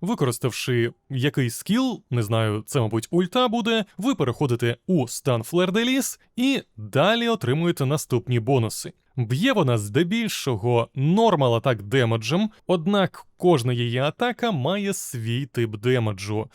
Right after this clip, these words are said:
Тому збирати на цього персонажа якийсь конкретний тип демеджу немає сенсу. Краще стакати якомога більше Х П шки та критів.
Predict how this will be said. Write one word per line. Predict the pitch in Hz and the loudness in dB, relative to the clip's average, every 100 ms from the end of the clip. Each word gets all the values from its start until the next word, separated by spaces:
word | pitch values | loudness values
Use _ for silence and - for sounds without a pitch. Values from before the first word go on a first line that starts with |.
| _ | _
Тому | 175 196 196 - | 2 2 2 0
збирати | 127 113 147 175 147 | -4 0 2 2 0
на | 127 | -2
цього | 127 131 | 0 0
персонажа | 123 127 - 143 156 120 110 110 - | 0 -4 -2 0 0 0 0 -2 -2
якийсь | 120 131 165 147 - | -4 -2 0 -2 -4
конкретний | - 156 151 156 165 135 117 110 | -2 0 0 -2 -2 -2 -2 -4
тип | - 139 135 | -4 -6 -2
демеджу | 190 240 233 156 208 220 214 - 135 | -2 0 0 -2 -2 0 0 -4 -2
немає | 180 208 180 151 | 0 2 2 2
сенсу. | 117 - 143 110 - - 113 - - | 0 -2 0 0 -2 -4 -4 -6 -6
Краще | 170 240 - - | 0 2 0 -2
стакати | - - 160 135 120 | -4 -2 -4 -2 -2
якомога | 123 139 127 113 | -2 -2 -2 -2
більше | 113 127 - 170 | -2 -4 -4 -6
Х | - 208 | -6 -6
П | - 254 | -2 -2
шки | - 180 | -2 -4
та | - 123 | -2 -4
критів. | - 113 - 123 107 95 | -4 -6 -6 -6 -4 -6